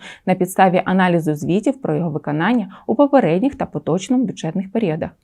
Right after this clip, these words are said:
Доведення до головних розпорядників коштів організаційно-методологічних засад складання прогнозу, визначених Мінфіном, та інструктивного листа щодо основних організаційних засад процесу підготовки пропозицій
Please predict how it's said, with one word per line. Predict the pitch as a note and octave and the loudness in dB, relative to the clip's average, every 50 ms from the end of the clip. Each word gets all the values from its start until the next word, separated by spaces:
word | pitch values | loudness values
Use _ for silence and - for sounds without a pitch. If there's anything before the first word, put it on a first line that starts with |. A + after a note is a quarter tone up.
| _ _ _ - - - - _ _ - | _ _ _ -20 -20 -20 -20 _ _ -2
Доведення | - G#3 C4 B3+ B3 A3 F#3+ G#3 G3 F#3+ F#3 - - | 4 6 6 8 8 6 4 4 2 0 0 -2 0
до | F3 G3+ | 0 0
головних | G#3+ G#3+ A3 A3+ C4+ D#4+ - | 2 2 2 4 2 2 2
розпорядників | - F3+ F3+ - F#3 F3 E3+ E3 E3 E3 E3 - E3 - | 0 -4 -4 -2 -2 0 0 0 0 -2 -2 -4 -4 -4
коштів | - - A3+ C4 - - D#3+ D#3+ - _ - | 0 0 0 0 0 -4 -10 -10 -8 _ -4
організаційно-методологічних | E3+ F3+ F3 E3+ E3+ E3+ E3 D#3+ D#3+ - G3+ G#3+ A3 E3 D#3+ D#3 D#3 - D3 C#3+ D3 D3 C#3+ E3 E3+ G#3 B3+ - - C#4 A#3+ | -2 0 0 0 0 0 -2 -2 -2 -2 0 0 2 2 0 0 -2 -2 -4 -2 -2 -2 -2 -2 0 -2 -2 -2 0 -2 0
засад | A#3 A#3 A3+ A3+ - - G3 G3+ | 0 0 -2 0 0 -2 -2 -2
складання | - - F3 E3 D#3 D#3 D#3 D#3 D3+ | -4 -6 -4 -2 -2 -2 -2 -2 -2
прогнозу, | - - A3+ B3+ C#4 A#3+ F3+ D3+ - - - _ - - _ - | 0 0 2 4 4 4 2 2 -2 -8 -16 _ -20 -18 _ 0
визначених | E3+ G3+ - - E3 - - G3 G3 G3 G3+ | 2 2 2 2 0 0 0 -2 -2 0 0
Мінфіном, | A3 A3 A3 - - D3 C#3+ C#3+ - - _ _ _ _ | 0 0 0 -2 -2 -2 -2 -2 -4 -8 _ _ _ _
та | - - | 0 2
інструктивного | E3+ E3 D#3+ - F#3+ F3+ - - E3+ G#3 A#3+ C4+ C#4 D4 | 2 2 0 -2 -4 -4 -2 0 2 4 4 4 4 2
листа | C#4 D4+ C#4+ - - F3 D#3+ F3 - - - - | 2 0 -2 -2 -4 -2 -2 -2 -4 -8 -16 -14
щодо | - - G#3 F3+ D#3+ E3 | -6 -2 0 2 2 2
основних | E3+ E3+ - E3+ E3+ F#3 F3+ E3+ - - - | 2 0 0 0 0 0 0 -2 -4 -4 -2
організаційних | F3 F3+ F3+ F3 D#3+ D#3+ E3 D#3+ D#3+ - F3+ E3 D#3 C#3 D3+ | 0 0 0 0 -2 -2 -2 -4 -4 -2 -2 -2 0 0 -2
засад | D#3+ D#3 D#3 - E3+ D#3+ D#3 D#3+ | -2 -4 -2 0 0 0 0 0
процесу | - D#3 D3+ - D3+ D3+ - - | -4 -6 -4 -4 -4 -6 -4 -6
підготовки | - - - E3+ E3+ - - - F#3+ A#3+ B3+ - C#4+ | -6 -6 -6 -6 -6 -6 -2 0 0 0 0 -2 -4
пропозицій | - - C4 C4 B3+ A#3 A#3 B3 A#3+ A#3 - A3 A3 | 0 0 0 0 0 0 2 0 0 0 -2 -4 -6